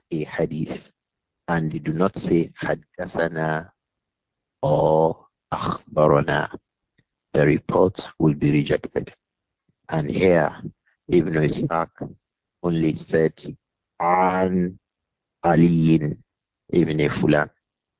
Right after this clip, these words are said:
So the report is a rejected report, firstly, from this angle. From the second angle is that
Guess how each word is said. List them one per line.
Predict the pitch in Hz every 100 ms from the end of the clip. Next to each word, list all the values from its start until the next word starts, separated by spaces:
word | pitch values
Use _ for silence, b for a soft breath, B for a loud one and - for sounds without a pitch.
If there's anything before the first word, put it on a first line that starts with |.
| _ _ -
So | - -
the | 69
report | 73 - - 98 107 -
is | - - -
a | 80
rejected | 73 73 85 - - 92 80
report, | - 78 90
firstly, | - - 87 - - 87 - _ _ _ _
from | - 85 82
this | 82 -
angle. | 85 80 85 101 - _ _ _ _ _ _
From | - 76
the | 80
second | - 98 98 95 95
angle | - 90 90 85
is | 78 76
that | 78 -